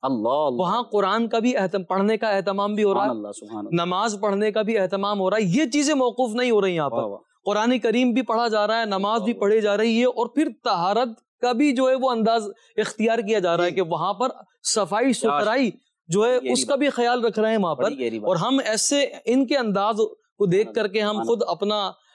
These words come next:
Speaker 2: موازنہ کریں کہ ہم کہیں چھوٹی چھوٹی باتوں پر تو کہیں نماز نہیں چھوڑ دیتے۔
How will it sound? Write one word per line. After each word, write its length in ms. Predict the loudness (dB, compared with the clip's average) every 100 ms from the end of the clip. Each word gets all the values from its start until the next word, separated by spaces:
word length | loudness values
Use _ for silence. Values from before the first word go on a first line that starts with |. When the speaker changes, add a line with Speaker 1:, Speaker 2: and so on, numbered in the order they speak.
| -4 0
Speaker 2:
موازنہ 500 | 0 0 0 0 -2
کریں 300 | 0 -2 -2 _ _ _ _
کہ 420 | 0 2 2 2 0
ہم 280 | 0 -2 -2
کہیں 280 | -2 -2 0
چھوٹی 260 | -2 -4
چھوٹی 260 | -4 -4 -2
باتوں 240 | -2 -2
پر 100 | -4
تو 140 | -4 -6
کہیں 160 | -6
نماز 320 | -6 -2 -4
نہیں 120 | -4 -8
چھوڑ 200 | -8 -6
دیتے۔ 220 | -6